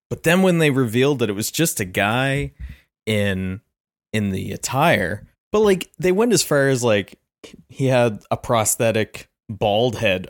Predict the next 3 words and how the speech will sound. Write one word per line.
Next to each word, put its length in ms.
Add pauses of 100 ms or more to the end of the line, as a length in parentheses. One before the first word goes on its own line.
around 840 (1200)
the 60
mask, 640